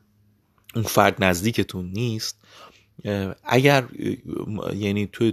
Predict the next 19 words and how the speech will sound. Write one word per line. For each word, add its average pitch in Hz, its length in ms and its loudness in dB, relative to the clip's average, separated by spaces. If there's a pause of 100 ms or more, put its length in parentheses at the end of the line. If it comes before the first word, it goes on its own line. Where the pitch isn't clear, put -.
اون 120 140 -2
تمرینات 104 580 -2
به 101 80 -6
این 104 60 -4
شکلی 104 340 -6
که 104 40 -2
وقتی 107 260 -4
شما 107 280 -4
رو 104 80 -4
اون 107 140 -4
شخص - 340 -6
مراقبه 107 540 -4
می‌کنید 104 560 -8 (340)
و 98 80 2
دلتون 110 440 4
رو 98 80 -4
روش 101 240 -8
باز 101 340 -2
می‌کنید، 98 600 -6